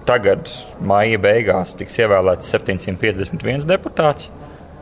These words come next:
taču Lielbritānijai izstājoties kādā brīdī, Lielbritānijas deputāti atstās Eiropas parlamentu,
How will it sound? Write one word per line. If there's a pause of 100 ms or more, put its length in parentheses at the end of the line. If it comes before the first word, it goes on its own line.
(220)
taču
Lielbritānijai
izstājoties
kādā
brīdī, (420)
Lielbritānijas
deputāti
atstās
Eiropas
parlamentu,